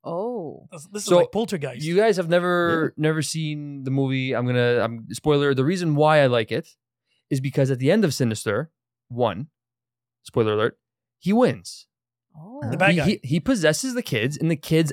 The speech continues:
Speaker 3: absolutely slaughter the family.
Speaker 2: That's Children of the Corn.
Speaker 4: But that's literally every good
Speaker 1: Damn.
Speaker 4: horror movie is the
Speaker 3: I'm
Speaker 4: base
Speaker 3: tired.
Speaker 2: Children of the
Speaker 3: Like,
Speaker 2: Corn.
Speaker 4: Yeah,
Speaker 3: I
Speaker 4: I remember
Speaker 3: can, you,
Speaker 4: Children of
Speaker 3: you
Speaker 4: the
Speaker 3: can
Speaker 4: Corn.
Speaker 1: It's like the bad
Speaker 3: start,
Speaker 1: guy.
Speaker 3: I haven't, I have to watch that one.
Speaker 2: But you see, it's the same,
Speaker 3: Okay.
Speaker 2: same principle, same thing.
Speaker 3: Ch-, okay, I gotta,
Speaker 2: Poltergeist, same thing.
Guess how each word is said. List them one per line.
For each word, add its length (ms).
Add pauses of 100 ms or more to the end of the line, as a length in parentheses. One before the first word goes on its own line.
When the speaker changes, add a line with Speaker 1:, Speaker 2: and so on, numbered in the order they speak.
(120)
Speaker 3:
absolutely 800
slaughter 580
the 120
family. 460 (160)
Speaker 2:
That's 160
Children 280
of 40
the 80
Corn. 240
Speaker 4:
But 120
that's 180
literally 720
every 500
good 220
Speaker 1:
Damn. 80
Speaker 4:
horror 220
movie 400 (180)
is 300
the 200
Speaker 3:
I'm 140
Speaker 4:
base 80
Speaker 3:
tired. 320
Speaker 2:
Children 140
of 80
the 120
Speaker 3:
Like, 120
Speaker 2:
Corn. 120
Speaker 4:
Yeah, 180
Speaker 3:
I 60
Speaker 4:
I 40
remember 260
Speaker 3:
can, 140
you, 60
Speaker 4:
Children 80
of 40
Speaker 3:
you 60
Speaker 4:
the 60
Speaker 3:
can 100
Speaker 4:
Corn. 20
Speaker 1:
It's 80
like 120
the 120
bad 140
Speaker 3:
start, 100
Speaker 1:
guy. 200
Speaker 3:
I 60
haven't, 360
I 20
have 140
to 80
watch 200
that 160
one. 200
Speaker 2:
But 80
you 80
see, 100
it's 100
the 80
same, 240 (320)
Speaker 3:
Okay. 200
Speaker 2:
same 160
principle, 440
same 320
thing. 340
Speaker 3:
Ch-, 140
okay, 140
I 80
gotta, 80
Speaker 2:
Poltergeist, 560
same 260
thing. 480